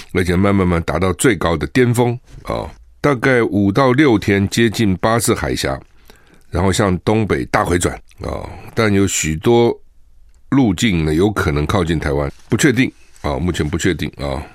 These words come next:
下礼拜到礼拜三，台风在台湾东方海面回转，迎风面在大台北跟东半部有局部阵雨啊，所以这个台风到底会怎么样啊？现在不知道啊。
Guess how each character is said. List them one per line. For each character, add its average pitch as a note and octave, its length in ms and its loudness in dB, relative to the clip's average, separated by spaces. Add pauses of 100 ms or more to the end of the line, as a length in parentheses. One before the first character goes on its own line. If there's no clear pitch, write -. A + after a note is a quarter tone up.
(220)
下 A#2 260 0
礼 E2+ 140 -2
拜 G#2+ 160 2
到 G2 100 2
礼 F2 80 0
拜 F#2 160 0
三， F#2+ 240 0
台 F2 240 -2
风 G#2 180 0
在 G#2 160 0
台 D#2+ 140 -4
湾 F2 160 0 (100)
东 C3+ 360 2
方 A#2+ 260 0
海 D2 220 -4
面 E2+ 180 0
回 D2+ 160 -2
转， - 160 -6 (160)
迎 G#2+ 340 0
风 A#2 220 2
面 G#2 180 2
在 F2+ 120 2
大 F#2 200 0
台 E2 160 0
北 D#2 220 -4 (160)
跟 E2 200 -2
东 F#2 200 0
半 E2+ 180 0
部 D#2 220 -4
有 B1+ 720 -4
局 - 100 -2
部 F#2 160 2
阵 F2 180 0
雨 - 220 -8
啊， B1 160 -8 (640)
所 F2+ 100 0
以 D#2+ 40 -2
这 F#2+ 100 -2
个 F#2+ 80 2
台 F2 200 0
风 G#2 200 0
到 G2+ 100 2
底 D#2 80 -2
会 E2+ 160 0
怎 - 100 -4
么 B1+ 120 -4
样 G2+ 160 0 (100)
啊？ - 160 -6
现 E2 180 -4
在 D#2 120 -4
不 D#2 160 -8
知 E2+ 280 -6
道 F2+ 120 -2 (100)
啊。 D#2 160 -2